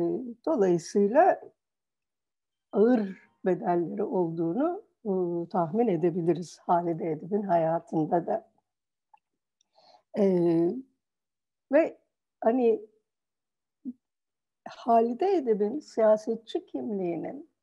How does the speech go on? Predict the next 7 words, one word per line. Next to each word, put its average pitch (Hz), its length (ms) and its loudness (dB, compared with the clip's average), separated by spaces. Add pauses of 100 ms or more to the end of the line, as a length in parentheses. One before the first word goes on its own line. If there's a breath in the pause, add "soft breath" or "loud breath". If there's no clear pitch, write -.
(220)
e, 196 460 -4
siyaset 180 640 -2
yazılarının 208 840 0 (1200)
ve 277 60 -2
feministliğinin, 220 960 0 (1120)
açıkça - 600 -10 (260)
feministliğinin 214 880 -8